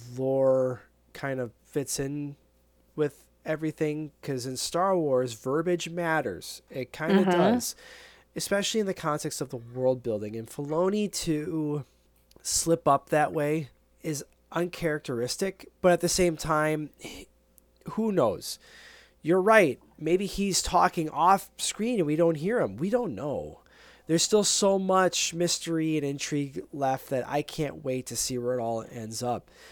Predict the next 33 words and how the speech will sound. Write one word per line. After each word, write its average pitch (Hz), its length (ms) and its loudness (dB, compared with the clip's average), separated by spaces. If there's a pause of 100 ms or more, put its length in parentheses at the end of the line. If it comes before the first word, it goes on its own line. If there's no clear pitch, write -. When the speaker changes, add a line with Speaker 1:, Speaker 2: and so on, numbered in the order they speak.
(600)
Speaker 1:
And 131 640 -4 (540)
first 214 260 2
of 196 60 4
all, 151 120 4
I 180 120 4
love 185 640 6 (500)
his 160 360 2
remembering 147 1080 4
Order 147 240 6
sixty-six. - 880 -2 (340)
At - 280 -4
first, 220 260 6
I'm 147 100 -2
like, 131 80 0
"Oh, 170 240 8
that's 151 300 0
kinda 170 280 -2
sh-, - 280 -2 (180)
that's, 156 220 0
they're 156 160 4
moving 254 300 2
a 180 80 8
little 135 440 4 (160)
wonky." 156 380 6
I'm 143 80 0
like, 147 160 0
"No, 214 200 6
he's 208 360 0
remembering, 175 520 4
and 139 100 -2
memory 214 320 2
is 147 160 0
fickle." 208 480 0